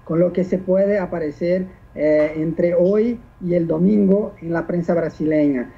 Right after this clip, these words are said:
Se sabe que es muy difícil controlar todo eso. Se sabe que dentro de la Policía Federal, dentro del Ministerio Público, dentro de la propia justicia, hay gente que tiene sus intereses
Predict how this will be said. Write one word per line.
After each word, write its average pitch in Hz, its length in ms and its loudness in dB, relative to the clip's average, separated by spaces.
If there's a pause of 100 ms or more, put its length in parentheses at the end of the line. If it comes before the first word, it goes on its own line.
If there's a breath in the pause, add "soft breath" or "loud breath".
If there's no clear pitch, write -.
(180 loud breath)
Se 208 100 0
sabe 220 360 0
que 185 100 -2
es 165 60 -2
muy 180 320 2
difícil 185 600 0 (180)
controlar 165 680 0
todo 151 260 2
eso. 196 460 -2 (400 soft breath)
Se 170 120 -2
sabe 185 500 2
que 156 1040 2
dentro 185 280 2
de 180 60 2
la 175 160 0
Policía 175 480 0
Federal, 165 580 0
dentro 156 300 -2
del 160 160 0
Ministerio 170 560 0
Público, 175 560 2 (300 loud breath)
dentro 165 300 -2
de 165 80 2
la 156 160 -2
propia 185 260 0
justicia, 185 880 -2 (100)
hay 180 220 0
gente 185 380 0
que 156 100 -6
tiene 185 300 0
sus 190 220 -6
intereses 180 680 0